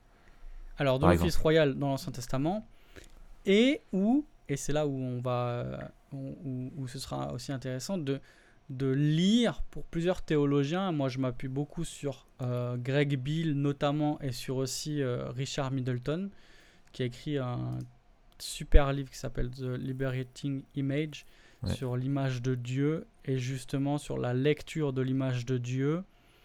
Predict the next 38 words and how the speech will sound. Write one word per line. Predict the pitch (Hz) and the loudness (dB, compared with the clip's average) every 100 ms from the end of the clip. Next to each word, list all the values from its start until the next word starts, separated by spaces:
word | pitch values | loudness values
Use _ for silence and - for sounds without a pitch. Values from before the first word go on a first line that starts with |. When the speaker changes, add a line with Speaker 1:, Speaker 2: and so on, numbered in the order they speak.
| _ - - - | _ -20 -20 -10
Speaker 1:
avec | - 135 131 151 160 - - - | -2 -2 2 2 2 0 -16 -6
comme | 139 135 139 | -2 -2 -2
arrière-plan, | 143 143 143 - - 151 151 160 165 - - _ - - | -2 2 0 -2 -2 0 0 0 -4 -14 -20 _ -16 -6
euh, | 131 127 123 123 120 123 - - 139 135 | -4 -2 -2 -2 -4 -8 -10 -12 -12 -10
le, | 127 123 120 123 123 120 120 123 _ _ - | -8 -4 -4 -4 -6 -8 -10 -14 _ _ -10
la | 127 | -4
littérature | 131 139 156 135 - 147 | -2 0 -2 -2 -2 -4
du | 123 | -4
Proche-Orient | - 156 147 - 127 139 139 127 | -4 0 2 2 0 -2 -2 -4
ancien. | 123 123 - _ _ _ | -8 -12 -16 _ _ _
Speaker 2:
Ouais. | 95 87 - - - - - | -4 -4 -8 -20 -20 -10 0
Speaker 1:
Alors, | 135 - - - | 0 0 -10 2
d'abord, | 170 196 202 226 - - - - 143 | 4 8 8 6 0 -16 -20 -14 0
déjà, | 151 170 202 170 | 4 4 2 0
on, | 151 | -4
on, | 151 143 | -4 -4
on | 151 | -4
voit | 131 156 175 190 | -2 2 2 2
que | - 139 131 | -2 -4 -2
le | 139 | -4
vocabulaire | 127 143 175 190 160 160 151 - | -2 -2 2 4 4 2 2 0
qui | - | -8
est | 147 | -4
employé | 160 147 151 143 139 | -2 4 4 4 4
pour | - 127 | 8 8
décrire | 127 139 156 | 8 0 0
le | 131 127 | 0 0
mandat | 131 135 135 147 | 2 2 4 2
qui | 143 131 | 2 -2
est | |
confié | - 123 - | -6 -6 -4
à | 123 | -2
l'homme, | 120 135 180 | 0 0 0
quand | 135 | -4
on | 127 | 4
parle | 143 131 | 6 6
du | 120 | 2
mandat | 135 135 139 139 135 | 0 0 2 2 0